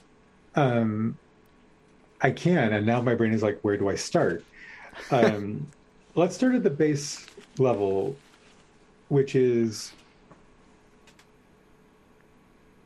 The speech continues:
Speaker 1: as an individual, you can practice consent in your own life. Be more consensual with people.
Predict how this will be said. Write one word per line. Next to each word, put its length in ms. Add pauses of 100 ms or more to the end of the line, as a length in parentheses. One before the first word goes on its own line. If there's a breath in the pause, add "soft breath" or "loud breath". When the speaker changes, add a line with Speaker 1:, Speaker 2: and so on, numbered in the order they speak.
(160)
Speaker 1:
as 180
an 100
individual, 920 (1000)
you 200
can 220
practice 440
consent 500
in 80
your 180
own 140
life. 440 (3500)
Be 240
more 220
consensual 680
with 180
people. 460